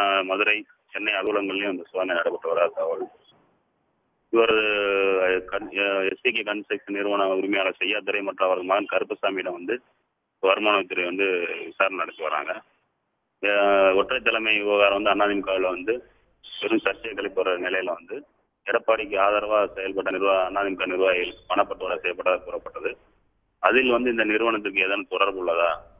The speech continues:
இந்த சந்தேகத்தின் அடிப்படையில இந்த வருமான வரி சோதனை நடைபெறுவதாக தகவல். எஸ் பி கே ஒப்பந்த அலுவலகங்கள் உள்ள கணினியில இப்ப உள்ள ஆவணங்களை வந்து ஆய்வு செய்த வருமான வரி அதிகாரிகள் வந்து, வருமான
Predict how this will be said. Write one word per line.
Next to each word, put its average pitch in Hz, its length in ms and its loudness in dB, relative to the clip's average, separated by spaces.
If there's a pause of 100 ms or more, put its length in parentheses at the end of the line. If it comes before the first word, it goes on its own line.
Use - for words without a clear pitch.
(200)
இந்த - 200 -10
சந்தேகத்தின் 95 480 -4
அடிப்படையில 92 380 -4
இந்த 85 180 -8 (180)
வருமான 92 300 -2
வரி 87 160 -4
சோதனை 87 300 -6
நடைபெறுவதாக 85 500 -2
தகவல். 80 340 -4 (1040)
எஸ் 110 200 0
பி 131 100 -6
கே 120 100 -4
ஒப்பந்த 113 320 0
அலுவலகங்கள் 107 380 0
உள்ள 101 120 2
கணினியில 107 600 -2
இப்ப 98 180 -6 (220)
உள்ள 95 240 0
ஆவணங்களை 95 460 2
வந்து 87 240 -6 (720)
ஆய்வு 104 260 4
செய்த 95 240 -2
வருமான 98 320 2
வரி 90 200 0
அதிகாரிகள் 87 500 -2
வந்து, 87 180 -12
வருமான 98 260 0